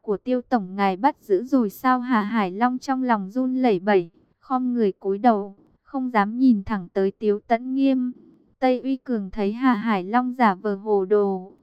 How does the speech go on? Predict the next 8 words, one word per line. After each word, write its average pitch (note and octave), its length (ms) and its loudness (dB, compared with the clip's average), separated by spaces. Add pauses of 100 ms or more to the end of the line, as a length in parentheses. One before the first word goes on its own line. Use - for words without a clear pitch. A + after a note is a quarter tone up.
(120)
Tây B3+ 200 2
Uy C4+ 160 -4
Cường G#3 380 -6
vung B3+ 240 -4
bàn G3+ 220 2
tay B3 240 2
lớn G#3 280 -2
lên, B3+ 400 2